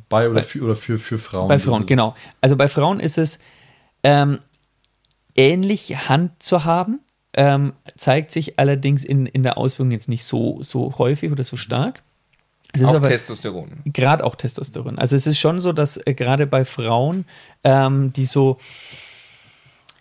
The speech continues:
Speaker 2: allmählich ri-, den Weg Richtung Menopause angehen oder, oder auch schon durch die Tür durchgegangen sind,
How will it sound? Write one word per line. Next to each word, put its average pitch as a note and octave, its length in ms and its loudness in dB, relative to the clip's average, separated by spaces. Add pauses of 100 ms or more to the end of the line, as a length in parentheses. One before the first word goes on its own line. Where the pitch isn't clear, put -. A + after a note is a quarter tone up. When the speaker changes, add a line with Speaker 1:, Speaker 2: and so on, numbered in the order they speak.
(320)
Speaker 2:
allmählich D3+ 840 0 (640)
ri-, D3+ 240 0
den D3+ 280 2
Weg E3+ 240 0
Richtung D#3+ 400 0
Menopause D3 720 0
angehen A#2+ 580 -6
oder, B2+ 460 2
oder B2+ 380 0
auch B2+ 160 0
schon C#3 280 2
durch D3 200 0
die D3 140 0
Tür C#3+ 220 0
durchgegangen C3+ 680 -2
sind, C3 380 -4